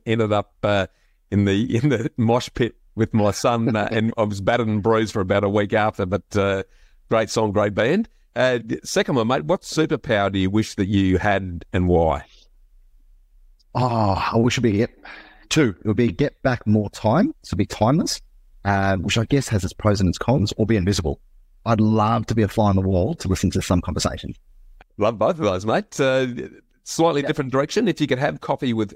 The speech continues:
Speaker 1: anyone, either alive or dead, who would you choose and why?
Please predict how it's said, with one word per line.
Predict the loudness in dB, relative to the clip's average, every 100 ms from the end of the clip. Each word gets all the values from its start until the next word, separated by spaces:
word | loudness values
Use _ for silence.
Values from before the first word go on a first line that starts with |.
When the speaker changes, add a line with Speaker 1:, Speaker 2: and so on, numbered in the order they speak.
| -2
Speaker 1:
anyone, | 0 2 2 2
either | 0 0 0
alive | 2 2 2 0
or | -4
dead, | -4 -2 0 0 -4 -10 _ _ -20 _ _
who | 0
would | 2
you | 0
choose | 0 0 0
and | -2
why? | -2 -2